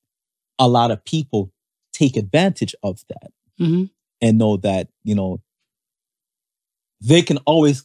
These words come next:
Speaker 1: count on you for something, so they won't pull as much weight as they, they should be pulling. So, like I said, as I got older, I was like,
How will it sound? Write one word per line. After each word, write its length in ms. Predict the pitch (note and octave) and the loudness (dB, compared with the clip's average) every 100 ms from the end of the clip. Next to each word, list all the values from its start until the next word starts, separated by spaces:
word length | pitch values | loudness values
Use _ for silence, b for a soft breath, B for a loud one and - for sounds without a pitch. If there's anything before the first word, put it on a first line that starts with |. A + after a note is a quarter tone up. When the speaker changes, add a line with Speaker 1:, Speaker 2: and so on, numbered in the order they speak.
| _ | _
Speaker 1:
count 300 | - F#3+ D#3+ | -4 -2 -2
on 220 | D3+ C3 | -2 -2
you 100 | A#2+ | -4
for 120 | A2+ | -6
something, 680 | G#2 - A2+ G#2 - G#2 B2+ _ _ _ _ _ | -8 -6 -4 -4 -6 -8 -8 _ _ _ _ _
so 420 | - - C#3 B2 | -8 -2 0 0
they 220 | A2 D#3+ | 0 2
won't 320 | D3 D3+ C#3 _ | 2 0 -4 _
pull 300 | - F#3+ D#3+ | -2 0 0
as 160 | C3+ C3 | -4 -4
much 280 | C3 - | -4 -4
weight 200 | B2+ A#2+ A2+ | -4 -2 -2
as 160 | G2+ | -6
they, 240 | A#2 A2 G#2 _ _ - | -4 -4 -6 _ _ -6
they 140 | B2 | -6
should 320 | G#2 - B2+ G#2+ | -4 -6 -6 -6
be 100 | G2+ _ | -12 _
pulling. 220 | - A#2 _ _ _ _ _ _ _ _ _ _ | -20 -20 _ _ _ _ _ _ _ _ _ _
So, 520 | - - - A2+ G#2 - _ _ | -12 -6 -2 -2 -2 -8 _ _
like 120 | A2+ A2 | -6 -4
I 60 | |
said, 180 | A#2 G2+ | -4 -4
as 140 | G#2 G#2 | -6 -6
I 60 | |
got 180 | G2+ F#2 | -8 -8
older, 240 | - D3 A2+ | -6 -4 -4
I 40 | |
was 120 | G#2 | -8
like, 200 | G#2 G2 | -10 -12